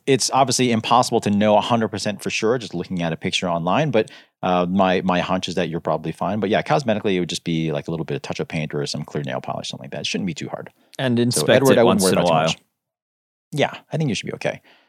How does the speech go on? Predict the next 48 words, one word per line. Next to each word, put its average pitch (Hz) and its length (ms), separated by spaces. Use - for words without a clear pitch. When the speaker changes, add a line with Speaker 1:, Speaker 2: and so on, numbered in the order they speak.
Speaker 1:
Uh, 110 480
n-, 123 180
next 123 460
question 82 320
is 80 100
a 90 60
little 123 360
bit 87 200
more, 82 440
uh, 76 300
a - 40
little 104 160
bit - 120
trickier. 185 380
This 226 60
one 269 80
comes 170 160
from 123 140
Robert, - 280
Robert 113 360
Nykop. 95 460
Uh, 98 440
Robert 127 400
says 120 380
his 104 160
bottom 131 360
bracket 107 440
bearing 92 240
is 90 140
very 127 400
gritty 98 360
and 80 80
almost 113 380
seized 110 320
on 92 140
the 87 60
non-drive 92 640
side 95 280
of 82 200
his 85 280
Giant 120 480
T - 200
C - 380
X. - 320
He - 60
said 190 180
he 139 100
do-, 131 60